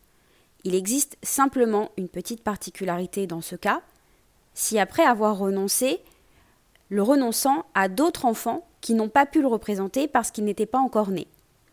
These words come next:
eh bien, ils pourront récupérer leur part au moment du décès du renonçant. Enfin,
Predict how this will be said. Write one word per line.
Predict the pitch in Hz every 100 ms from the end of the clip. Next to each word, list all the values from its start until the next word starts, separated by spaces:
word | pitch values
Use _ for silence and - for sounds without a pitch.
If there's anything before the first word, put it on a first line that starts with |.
| _ _ -
eh | -
bien, | 190 247 311
ils | 233
pourront | - 220 220 294 - _
récupérer | 196 247 294 320 277 254 294
leur | 208 208
part | - 214 240 -
au | 220
moment | 220 233
du | 262 208
décès | 202 208 254
du | 226
renonçant. | 208 190 185 - - _ _ _ _ _ _ _ _ _ _ _ _ _ _ _ _ _ _ - -
Enfin, | 165 - 254 285